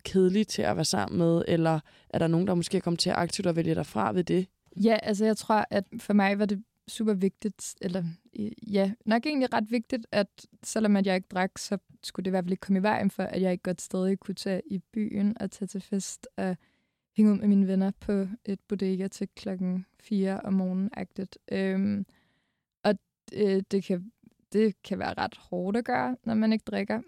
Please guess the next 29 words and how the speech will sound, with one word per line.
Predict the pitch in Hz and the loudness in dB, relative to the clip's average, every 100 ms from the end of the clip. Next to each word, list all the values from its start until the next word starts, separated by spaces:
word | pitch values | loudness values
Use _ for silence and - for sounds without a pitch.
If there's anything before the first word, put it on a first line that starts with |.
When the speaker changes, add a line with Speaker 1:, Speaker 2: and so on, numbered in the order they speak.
| - | -2
Speaker 2:
men, | 196 190 190 190 220 - - | 4 4 4 0 -4 -14 -10
øhm, | - 190 185 185 185 190 185 _ _ _ _ _ _ _ _ - | -4 -2 0 0 0 -2 -6 _ _ _ _ _ _ _ _ -2
på | 226 | 2
den | 214 214 | 4 4
måde, | 202 196 | 4 4
så | 196 208 | 2 -4
tror | - - 202 | -4 0 2
jeg | - | 2
i | |
hvert | 196 196 | 0 0
fald | - 208 208 - | -2 -4 -6 -4
ikke, | 208 - - | -4 -6 -18
at | - 202 190 - - - _ _ | -8 -6 -6 -10 -16 -18 _ _
der, | 208 196 - _ _ _ _ _ _ _ - | 0 0 -2 _ _ _ _ _ _ _ -6
altså | 196 196 | -4 -2
sådan, | 196 196 | 0 2
der | 208 | 2
var | 196 | 2
ikke | 196 185 220 | 0 2 4
nogen | 202 196 196 | 6 6 4
sociale | 202 - 196 196 | 0 -2 -2 -2
kontekster, | - 185 190 202 185 - 196 - | 0 0 0 -2 -4 -4 -6 -2
jeg, | 196 196 190 - _ - | -2 -2 -4 -10 _ -4
øh, | 196 190 - - - - - - | -2 -2 -4 -6 -8 -10 -8 -4
ikke | 208 - - 196 | -4 -6 -6 -4
rigtig | 185 - 185 180 | -4 -4 -6 -6
kunne | - 196 | -10 -6
være | 202 208 - | -4 -2 -4
i. | 226 | -8